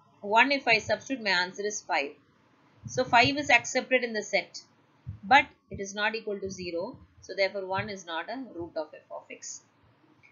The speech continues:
Then substitute two. My answer is twelve. Perfectly divisible. So the remainder is zero.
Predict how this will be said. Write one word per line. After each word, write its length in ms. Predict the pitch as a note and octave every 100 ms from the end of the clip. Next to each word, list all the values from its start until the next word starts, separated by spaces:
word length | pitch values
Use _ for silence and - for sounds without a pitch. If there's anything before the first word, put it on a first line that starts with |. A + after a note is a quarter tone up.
| _ - -
Then 260 | G#3+ B3+ C4
substitute 480 | A#3+ G#3+ - A#3 A#3 -
two. 240 | G3+ C#3 - - _ _ -
My 220 | A3 G3+
answer 220 | G3 G3+ A3+
is 160 | A#3+
twelve. 360 | - F3+ D3+ C3+ - _ _ - _ _ _ _ _ _ -
Perfectly 440 | D4 D4 C#4+ C4
divisible. 520 | G3+ F3 F3 E3+ D#3 D#3 -
So 140 | - A3
the 100 | E3+
remainder 380 | G3 G3 G3
is 120 | G3 F#3+
zero. 280 | D3+ -